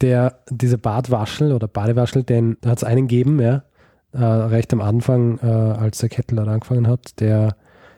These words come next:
<laughs> und er beschreibt es so, sagte er, dass er offenbar ein Problem damit gehabt hat, zu früh aufzustehen, ja, dass er sich, um, ähm, das zu umgehen, äh, einfach, äh, gar nicht hingelegt hat zum Schlafen, sondern die Zeit überdauert hat in so einem Gasthaus ums Eck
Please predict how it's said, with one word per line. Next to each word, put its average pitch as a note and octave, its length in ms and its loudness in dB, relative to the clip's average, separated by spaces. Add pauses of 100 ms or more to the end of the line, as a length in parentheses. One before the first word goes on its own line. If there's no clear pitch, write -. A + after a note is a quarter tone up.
(120)
<laughs> - 460 -2
und A#2+ 100 0
er A2+ 60 0
beschreibt A#2 320 0
es - 80 -10
so, B2+ 140 0 (240)
sagte C3 240 0
er, B2 120 2
dass B2 140 0
er B2 80 -2
offenbar B2 380 0
ein A2 60 -2
Problem A#2 340 0
damit A#2+ 240 0
gehabt - 180 -2
hat, A#2 100 -2
zu - 120 -8
früh B2+ 220 0
aufzustehen, A2 680 0
ja, A2+ 200 2 (360)
dass - 240 -2
er A2 100 2
sich, - 460 -4
um, A2 540 0
ähm, G#2 640 0 (580)
das - 180 -2
zu - 80 -2
umgehen, A#2 460 0 (240)
äh, A2+ 240 0 (180)
einfach, A#2+ 320 -2 (260)
äh, A2+ 240 0 (580)
gar A#2 120 2
nicht A#2 140 0
hingelegt B2+ 420 0
hat A2+ 160 -2
zum A2 100 -2
Schlafen, A2 440 -2
sondern A2 420 0
die A2+ 140 -6
Zeit A2 360 -2
überdauert A2+ 560 0
hat A2 200 -2
in G#2+ 240 0
so A2 100 -2
einem G2+ 120 -2
Gasthaus G#2 580 -4
ums G#2 160 -6
Eck A2+ 260 -6